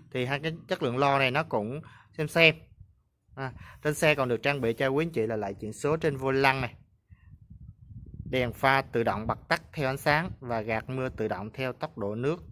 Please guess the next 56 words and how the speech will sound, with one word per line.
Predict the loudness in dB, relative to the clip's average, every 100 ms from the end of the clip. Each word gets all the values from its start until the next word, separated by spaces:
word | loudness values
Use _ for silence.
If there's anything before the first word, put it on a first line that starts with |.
| -12 -4
rơi | -2
trên | -2 -6
kính | -6 -6
chắn | -6 0
gió. | 2 2 0 -10 -20 -20 -8
Đó | -2 0
là | 0
một | -2 -4 -6 -8 -20 _ _ _ _ _ -20 -20 _ _ -16
sự | -6 -6
khác | -4 -6 2
biệt | 2 2
so | 0 0
với | 2
là | 0
phiên | 0 -6 -6
bản | -6 -6
hai | -6 -6
không | -6 -4 -2 -4 -12 -20 _
hai | -2 -2
mươi | 0 4 6 6
nha | 4
quý | 0
anh |
chị. | 0 0
Đối | 0
với | -2
phiên | -4 -4
bản | -6
hai | -6 -6
không | -6
hai | -6
mươi | -6 -4 -4
thì | -4 -6 -8 -18 -8
nó | -6
sẽ | -6 -10
không | -6 -6 -6 -4
có | 0 2 4 0 -4 -16 -8
loại | -4 -2
chuyển | -4
số | -2 -2 -2
trên | 0 0 -2
vô | -2
lăng | 2 2 2 0
và | 0 0 0 -6 _ _ _ _ _ _ _ _
trên | -4 -2
kính | -2 -2
chắn | 0 6
gió | 8 8
đâu | 4
ạ. | 0 _ _ _ _ _ -6
À, | -2 0
và | 2 0
gạt | -2 -6
mưa | -4
tự | -4 -2
động. | -4